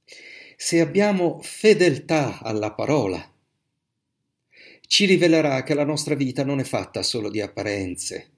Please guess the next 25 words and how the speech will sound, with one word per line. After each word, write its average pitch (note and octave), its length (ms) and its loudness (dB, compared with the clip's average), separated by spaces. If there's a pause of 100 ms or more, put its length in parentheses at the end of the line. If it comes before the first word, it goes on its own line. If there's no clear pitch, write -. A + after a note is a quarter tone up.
(560)
o C#3 100 0
solo E3+ 320 4
dei D#3 160 6
fatti D3+ 420 0
che C#3+ 100 -2
si C3 160 -2
vedono C3 360 2
e A#2 40 -4
si - 200 -8
toccano. F2 500 -12 (1500)
La B2 120 -8
vi-, C3+ 180 0
la C3 160 2
nostra D3 340 2
vita F3+ 300 0
è D3 40 4
fatta E3 400 -2
per D3+ 200 -2
qualcosa F3 440 -2
di C#3+ 140 -8
più, - 320 -2
che F3 120 0
inizia F3+ 500 0
già D#3+ 240 0
ora. A#2+ 280 -4